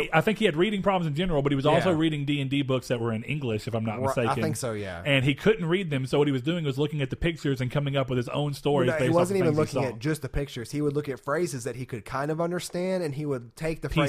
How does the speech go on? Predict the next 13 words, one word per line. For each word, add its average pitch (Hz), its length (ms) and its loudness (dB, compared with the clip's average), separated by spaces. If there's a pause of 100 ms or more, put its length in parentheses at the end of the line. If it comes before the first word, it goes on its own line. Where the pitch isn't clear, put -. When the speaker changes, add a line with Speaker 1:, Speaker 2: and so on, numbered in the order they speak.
(100)
Speaker 2:
them 135 100 2
Speaker 1:
phrases - 20 -2 (100)
plus 143 200 2
Speaker 2:
together. - 0 -
Speaker 1:
the 110 120 -6
pictures 123 420 -6
and 117 100 -10
piece 123 200 -8
them 98 100 -12
together. 95 300 -10
Speaker 2:
Yeah. 95 200 -4 (140)
Speaker 1:
An 151 100 -2
ingenious 147 840 -2